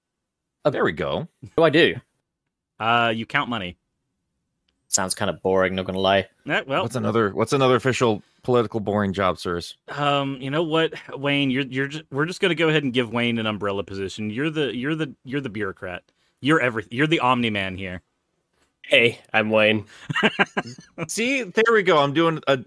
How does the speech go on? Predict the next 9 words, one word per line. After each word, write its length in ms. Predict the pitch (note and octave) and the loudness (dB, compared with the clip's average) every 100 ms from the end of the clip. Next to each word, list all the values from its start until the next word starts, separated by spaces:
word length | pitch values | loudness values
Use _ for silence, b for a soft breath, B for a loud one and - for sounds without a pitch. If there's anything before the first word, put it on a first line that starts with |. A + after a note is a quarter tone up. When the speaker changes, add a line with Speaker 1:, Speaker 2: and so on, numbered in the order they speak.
| - | 0
Speaker 1:
a 100 | B2+ | 0
mayor's 400 | B2+ C3+ C3+ A#2 | 4 4 4 2
job, 480 | - G#2+ F2+ D#2+ F#2 _ _ | 2 4 4 2 -4 _ _
making 320 | F#2 A#2+ C3 A#2 | 0 2 2 2
everybody 440 | A#2 A#2+ A2+ A#2+ | 2 2 4 4
else 200 | A#2 - | 2 0
do 260 | E2 A2+ F2+ | -2 -2 -2
the 100 | E2+ | -2
job 480 | G#2 F2 E2 E2 | 0 0 0 -2